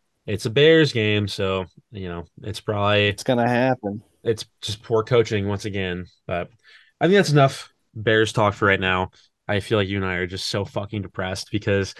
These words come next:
Speaker 1: I, I mean, I do feel better. I feel better than I did last week, but we
Speaker 2: I
Speaker 1: were
Speaker 2: mean,
Speaker 1: facing
Speaker 2: yeah,
Speaker 1: the
Speaker 2: they at least
Speaker 1: Broncos.
Speaker 2: scored points. The
Speaker 1: It's
Speaker 2: Broncos are
Speaker 1: cau-,
Speaker 2: horrible. They're a
Speaker 1: yeah.
Speaker 2: horrible football team.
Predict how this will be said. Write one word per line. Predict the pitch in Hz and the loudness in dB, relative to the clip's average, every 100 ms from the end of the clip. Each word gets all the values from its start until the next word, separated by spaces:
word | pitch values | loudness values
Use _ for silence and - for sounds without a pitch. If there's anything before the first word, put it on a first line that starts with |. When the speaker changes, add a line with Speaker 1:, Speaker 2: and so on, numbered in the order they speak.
| - - - | -18 -16 -4
Speaker 1:
I, | 135 156 - | -2 -2 0
I | 160 | 4
mean, | 185 | 6
I | |
do | 185 214 | 4 2
feel | 208 233 | 2 2
better. | 113 110 147 143 139 | 4 2 2 0 -2
I | 127 | -6
feel | 151 | -4
better | 120 117 | -2 -4
than | 127 117 | -4 -4
I | |
did | 107 101 | -4 -6
last | 92 101 - | -6 -8 -8
week, | 107 98 | -8 -8
but | - 98 92 _ _ _ _ | -2 -2 -4 _ _ _ _
we | 123 | 0
Speaker 2:
I | |
Speaker 1:
were | 127 | 0
Speaker 2:
mean, | 110 | 2
Speaker 1:
facing | 131 104 | 2 2
Speaker 2:
yeah, | 95 | 2
Speaker 1:
the | 82 | 2
Speaker 2:
they | |
at | 95 104 | 2 0
least | 98 95 95 | 0 0 -2
Speaker 1:
Broncos. | 101 85 - | -2 -6 -8
Speaker 2:
scored | - | -16
points. | 90 87 76 - - - - | -14 -10 -10 -10 -14 -16 -8
The | |
Speaker 1:
It's | 123 | 0
Speaker 2:
Broncos | 160 170 131 | 2 4 4
are | 113 | 4
Speaker 1:
cau-, | 107 | 4
Speaker 2:
horrible. | 113 110 95 78 - | 4 4 2 -2 4
They're | 135 | 6
a | |
Speaker 1:
yeah. | 143 | 8
Speaker 2:
horrible | 139 160 151 117 | 10 10 8 4
football | - 135 - 92 | 2 -2 0 -4
team. | - 87 - | -6 -12 -14